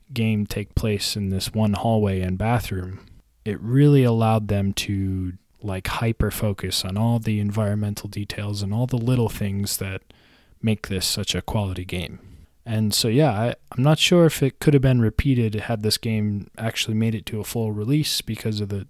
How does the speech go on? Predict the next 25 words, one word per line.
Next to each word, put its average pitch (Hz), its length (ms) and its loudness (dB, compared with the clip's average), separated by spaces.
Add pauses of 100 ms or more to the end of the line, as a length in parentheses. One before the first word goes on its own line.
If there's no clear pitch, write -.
the 110 80 -6
scope - 340 6
would 156 120 0
have 98 60 -4
been 101 100 0
a 98 80 -2
lot 98 240 -2
bigger 101 260 -2
and 98 140 -4
you 101 120 -2
wouldn't 101 400 -4 (640)
be 220 140 0
able 104 180 -2
to 185 160 -6
have 104 400 -6
this 104 320 -2
de-, 107 400 -4
amount 110 360 4
of 92 100 -8
detail 104 480 -4
for - 160 -6
an 92 80 -4
entire 92 420 -6
game. 95 460 -2 (580)
Although, 92 640 -2